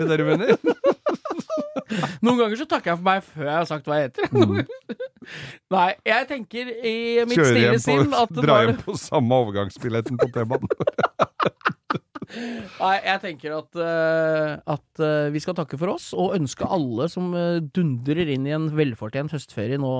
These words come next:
Speaker 2: til uka som
Speaker 1: Ja,
Speaker 2: kommer,
Speaker 1: for det er
Speaker 2: eh,
Speaker 1: nå, ja,
Speaker 2: det er
Speaker 1: for
Speaker 2: nå,
Speaker 1: folk
Speaker 2: vet du.
Speaker 1: som,
Speaker 2: Ja.
Speaker 1: eh, og det kommer litt brått på mange som har
Speaker 2: Helt.
Speaker 1: skolebarn.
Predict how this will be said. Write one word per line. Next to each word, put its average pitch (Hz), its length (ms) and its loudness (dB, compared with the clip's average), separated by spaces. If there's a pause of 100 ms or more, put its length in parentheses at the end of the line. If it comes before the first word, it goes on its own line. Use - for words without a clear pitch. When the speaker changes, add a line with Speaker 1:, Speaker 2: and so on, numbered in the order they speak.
(200)
Speaker 2:
til 151 160 0
uka 123 160 -4
som 147 160 -4
Speaker 1:
Ja, 120 80 2
Speaker 2:
kommer, 131 160 6
Speaker 1:
for 156 80 4
det 135 140 8
er 160 100 8
Speaker 2:
eh, 185 80 4
Speaker 1:
nå, 180 80 6 (160)
ja, 269 160 4
Speaker 2:
det 196 80 0
er 196 80 2
Speaker 1:
for 175 80 2
Speaker 2:
nå, 180 60 2
Speaker 1:
folk 156 160 6
Speaker 2:
vet 156 100 -10
du. 359 60 -2
Speaker 1:
som, 180 180 0
Speaker 2:
Ja. 180 160 4
Speaker 1:
eh, 170 540 2 (100)
og 156 80 0
det 151 160 4
kommer 156 240 4
litt 143 480 0 (160)
brått 120 400 0
på 127 180 2
mange 214 240 2
som 180 140 -2
har 180 80 4
Speaker 2:
Helt. 156 140 4
Speaker 1:
skolebarn. 135 480 4